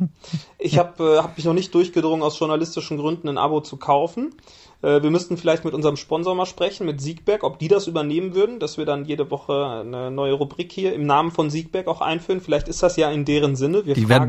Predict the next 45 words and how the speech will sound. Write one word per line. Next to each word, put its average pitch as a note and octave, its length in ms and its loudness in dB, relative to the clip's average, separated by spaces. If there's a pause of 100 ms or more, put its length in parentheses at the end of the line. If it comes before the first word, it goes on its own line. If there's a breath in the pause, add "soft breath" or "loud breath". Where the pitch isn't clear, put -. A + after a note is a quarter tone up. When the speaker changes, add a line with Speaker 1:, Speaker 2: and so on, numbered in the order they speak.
Speaker 2:
begeistert C#3+ 400 4
Speaker 1:
vorsichtig F#2+ 240 2
Speaker 2:
sein. F#2 60 0
Speaker 1:
nach. D3+ 260 0
Ich A#2 100 0
Speaker 2:
Ja. G#2 60 2
Speaker 1:
denke D#3 320 2
auch, G3 200 2 (320 loud breath)
dass C#3+ 200 0
wir D#3+ 80 -2
dann, D#3 260 0
äh, D3 340 4
ich - 380 -12
sag D3+ 140 0
mal, D3 260 0
in D3+ 100 -6
unseren D#3+ 400 -4
Worten D#3 300 2
erzählen, D3 420 0
was D3+ 160 0
wir E3+ 80 2
gesehen D3+ 380 0
haben G2+ 320 -2 (160)
in B2 100 -16
der G#2 160 -8
Woche, - 320 -14
beziehungsweise A#2+ 540 -8
an A2+ 100 -8
dem A#2 120 -12
Tag. - 240 -2
Die A#2 80 -10
machen B2 200 -2
ja B2+ 60 0
so B2+ 80 -2
einen A2+ 100 -2
Adventskalender. B2 800 -4 (260 loud breath)
Aber G#3+ 420 2 (140)
Promiflash E3+ 600 2
hat D3 100 0
das C3+ 120 -2
Ganze D3+ 240 0
schon C#3 180 -2
für B2 160 0
uns D3 180 -4
übernommen. D#3+ 400 0